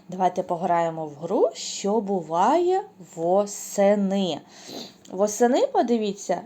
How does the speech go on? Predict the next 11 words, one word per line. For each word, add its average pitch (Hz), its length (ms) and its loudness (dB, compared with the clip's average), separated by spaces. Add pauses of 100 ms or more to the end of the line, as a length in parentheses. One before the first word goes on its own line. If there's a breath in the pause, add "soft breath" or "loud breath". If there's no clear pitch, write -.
відлітають 190 840 2
птахи 202 500 -2
до 302 180 -2
теплих 208 520 -2
країв. 196 540 -2 (1120 soft breath)
Правильно? 226 640 2 (1700)
Так. 403 220 0 (840 loud breath)
Восени 190 920 0
насипає 269 840 4
багато-багато 254 1200 2
снігу. 262 540 -2